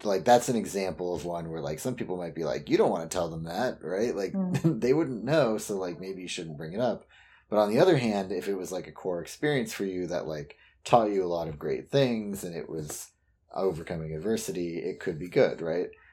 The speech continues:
Speaker 1: The other thing you could do, honestly, is you could write multiple essay drafts. Like, not super polished every single, for every single one, but just, like, getting the basics down and seeing how it feels.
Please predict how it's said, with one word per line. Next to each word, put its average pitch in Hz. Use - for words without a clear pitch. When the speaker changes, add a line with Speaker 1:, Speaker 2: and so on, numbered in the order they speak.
Speaker 1:
The 135
other 156
thing 143
you 117
could 185
do, 95
honestly, 107
is 80
you 65
could 85
write 98
multiple 95
essay 101
drafts. -
Like, 98
not 117
super 101
polished 98
every 82
single, 76
for 87
every 80
single 80
one, 120
but 87
just, 92
like, 82
getting 101
the 85
basics 95
down 82
and 78
seeing 85
how 73
it -
feels. -